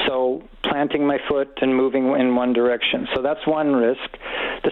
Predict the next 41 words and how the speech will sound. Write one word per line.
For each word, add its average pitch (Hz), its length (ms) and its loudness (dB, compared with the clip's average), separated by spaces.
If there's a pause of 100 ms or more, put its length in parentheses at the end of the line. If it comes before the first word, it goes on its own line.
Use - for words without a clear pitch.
(120)
second 226 240 -2
risk 156 340 0
is 127 220 -2
deceleration. 131 1000 0 (140)
So 123 320 0 (380)
I'm 160 260 0 (180)
charging 156 540 2
at 135 160 0
you, 131 220 4
you 143 200 2
have 131 240 -2
the 131 80 0
ball, 127 640 0
and 127 240 0
I 135 380 0 (160)
suddenly 127 420 2 (240)
stop 127 340 -4
really 123 260 2
quickly. 123 540 -2 (640)
So, 135 380 0 (140)
uh, - 280 0
that's 135 300 -2 (100)
the 127 60 0 (140)
second 160 320 -2
one. 131 180 2
And 156 140 2
the 160 80 2 (100)
third 185 240 0
one 156 200 0
is 131 140 2
landing. 131 720 0 (480)
So 143 120 0
we 156 140 2
both 160 300 0 (120)
go 143 200 2
up 143 240 -2 (340)
to 123 200 2
head 135 380 -2
the 127 80 0
ball 127 440 0
in 123 120 2